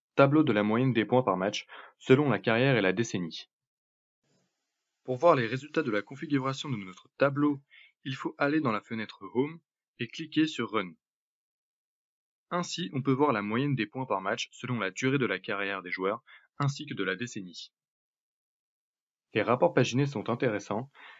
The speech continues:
car ils peuvent être publiés sur Power B I Service. Pour cela,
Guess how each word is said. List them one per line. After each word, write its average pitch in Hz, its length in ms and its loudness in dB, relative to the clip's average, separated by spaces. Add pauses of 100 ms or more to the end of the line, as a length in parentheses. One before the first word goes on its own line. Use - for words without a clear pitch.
(340)
car 156 160 2
ils 165 120 -2
peuvent 151 240 0
être 156 240 2
publiés 147 380 2
sur 104 180 -4
Power 135 240 4
B 123 100 0
I 135 120 6
Service. 95 540 -6 (800)
Pour 196 180 -4
cela, 120 380 4